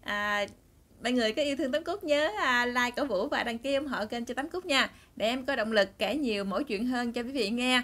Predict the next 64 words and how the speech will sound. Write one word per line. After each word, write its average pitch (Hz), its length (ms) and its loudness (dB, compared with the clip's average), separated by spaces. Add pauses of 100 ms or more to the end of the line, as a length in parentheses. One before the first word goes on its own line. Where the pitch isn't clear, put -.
(400)
À, 220 180 -2
cũng 214 200 -4
như 262 120 0
những 214 200 -2
mẫu 247 100 -2
chuyện 214 240 -2
bà 202 80 -2
con 220 200 -4
cô 226 80 -6
bác 233 220 0
gửi 202 140 2
cho 285 100 -4
Tám 262 160 -6
Cúc, 320 200 -6
Tám 302 120 -6
Cúc 330 220 -6
từ 220 80 -4
từ 196 180 2
sẽ 196 160 -4
kể 208 200 -2
lên 247 160 -4
hết 277 200 -4
cho 277 100 -4
bà 196 80 -8
con 220 200 -4
của 226 60 -8
mình 233 180 -4
nha. 233 220 2 (320)
Em 247 120 -6
cảm 302 120 -2
ơn 285 200 2
rất 311 120 2
là - 60 0
nhiều. 220 340 2 (340)
Thì 233 220 4
hôm 269 220 0
nay 247 220 2
cái 311 120 -2
mẫu 247 140 -2
chuyện, 214 400 -2
à, 226 540 2
Cúc - 140 -4 (100)
kể 196 300 -2
cho 285 60 -2
quý 269 120 -4
vị 196 180 -2
nghe 226 280 -2
có 269 200 -4
tựa 220 160 -4
đề 202 180 -2
là 190 80 -4
giống 202 180 -6
như 233 260 -4
là 196 180 0
cái 240 220 -8
anh 240 140 -4
chàng 180 200 -6
khờ 180 340 0
này 180 200 -8
mà 175 180 -6
ảnh, 202 340 -6
à, 220 260 -4
động 196 240 -6
phòng. 196 320 0